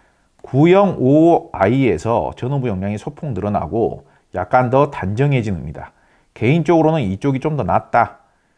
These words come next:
힘이 좋은 앰프는 아니지만 감성적인 음을 낸다. 뭐 이런 느낌으로 음악 듣는 거 꽤 괜찮습니다.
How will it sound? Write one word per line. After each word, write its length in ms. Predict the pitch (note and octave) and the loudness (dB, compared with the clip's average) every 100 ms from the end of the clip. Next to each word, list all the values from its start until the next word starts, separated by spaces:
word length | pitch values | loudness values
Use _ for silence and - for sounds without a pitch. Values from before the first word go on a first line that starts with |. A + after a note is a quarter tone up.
| _ _ _ | _ _ _
힘이 420 | _ - B3+ C4 E3 | _ -8 -4 -2 2
좋은 280 | D3 D#3+ | 2 2
앰프는 420 | A2+ F2+ - C#3 C3+ | 0 -6 -6 -4 -2
아니지만 580 | F2 F#2+ G2 A#2+ D3+ | -2 -2 -2 -2 -2
감성적인 1080 | - A2+ B2+ C#3+ C#3+ C#3+ C#3 C3 A2 G2 D3 | -4 -4 -2 -2 -2 -2 -2 -2 -4 -2 -6
음을 340 | G#2 F#2 A2+ | -6 -8 -8
낸다. 380 | E2+ C2 C2+ - _ _ _ _ _ _ _ _ _ _ _ _ _ - _ _ _ | -8 -8 -10 -10 _ _ _ _ _ _ _ _ _ _ _ _ _ -20 _ _ _
뭐 180 | - D3+ | -4 2
이런 240 | C#3+ F3+ G3 | 4 6 4
느낌으로 640 | D#3+ F3+ F3+ F3 F3+ D3 | 2 2 2 4 4 4
음악 180 | B2 C#3+ | 2 0
듣는 220 | D#3+ C#3 | -2 -2
거 100 | C3+ | -2
꽤 140 | G#3 | -2
괜찮습니다. 800 | D3 G#2+ D3 D#3 F#3 E3 - - | -4 -6 -4 -4 -4 -2 -4 -6